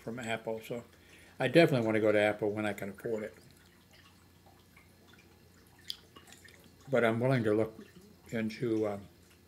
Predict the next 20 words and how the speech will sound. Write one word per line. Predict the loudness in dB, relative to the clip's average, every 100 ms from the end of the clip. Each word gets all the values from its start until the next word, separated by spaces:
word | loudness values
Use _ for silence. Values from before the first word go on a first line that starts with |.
| -20 -20 -20 -20 -20 -20 -16 -16 -16 -20 -20 -20 -20 -20 -20 -20 -20 -20 -20 -20 -20 -18 -16 -16 -16 -20 -20 -20 -20 -20 -20 -20 -20 -20 -20 -20 -20 -20 -4
one | 0 2
of |
the | 4
older | 4 4 2 0
devices | -4 -4 -4 -2 -4 -6 -10 -20 -20 -20 -20 -20 -20 -20 -20 -20 -20 -20 -20 -20 -20 -20 -20 -20 -20 -20 -20 -20 -8
that, | -6 -6 -10 -20 -20 -20 -20 -20 -20 -4 -2 -2 -6 -14 -14 -12
if | -10
it's | -4
a |
good | 2 2 2
price, | 2 4 2
because | -2 -4 -4 -2
they | -4
have | -2
the | -4
new | -4 -4
ones | -6 -4
out | -4 -4
that | -6
are | -8